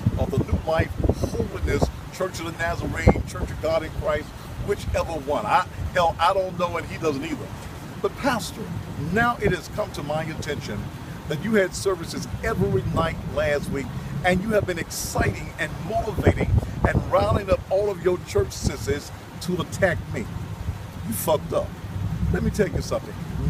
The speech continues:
Now I'm going for the jugular. And I want all of your sisters in your church to know that I'm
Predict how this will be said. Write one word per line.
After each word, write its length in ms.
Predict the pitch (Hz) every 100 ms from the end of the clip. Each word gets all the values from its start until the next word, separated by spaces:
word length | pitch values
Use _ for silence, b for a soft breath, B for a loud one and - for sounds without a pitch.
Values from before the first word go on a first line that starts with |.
| -
Now 300 | 214 196 139
I'm 100 | 139 -
going 300 | 131 131 127
for 160 | - 127
the 100 | 120 -
jugular. 360 | 135 113 - - - - -
And 120 | -
I 60 | 175
want 200 | 180 175 180
all 180 | 190
of 140 | 233 -
your 140 | -
sisters 440 | - - - 185 - 165
in 160 | 190 175
your 140 | 180
church 300 | 170 190 175 156
to 200 | - -
know 240 | - - - - -
that 160 | -
I'm 240 | 123 170